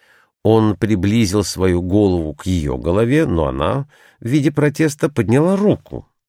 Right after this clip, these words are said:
Вдруг они отскочили друг от друга и поспешно обернулись.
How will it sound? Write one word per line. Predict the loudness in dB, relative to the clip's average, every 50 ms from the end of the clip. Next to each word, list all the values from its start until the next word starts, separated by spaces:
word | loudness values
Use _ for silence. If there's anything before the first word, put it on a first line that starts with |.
| _ _ _ _ _ _ _ _
Вдруг | -14 -8 -4 -2 -2 -2 0 -2
они | -2 -2 -2
отскочили | -4 -6 -8 -8 -6 -6 -4 -2 0 0 0 0 0
друг | 0 0 0 0 0 0
от | -2 -2 0
друга | 0 0 0 2 0
и | 0
поспешно | 0 -2 -4 -4 -4 -4 -4 -4 -2 0 -2
обернулись. | 0 0 0 0 2 2 2 2 2 0 -4 -10 -14 -18 -20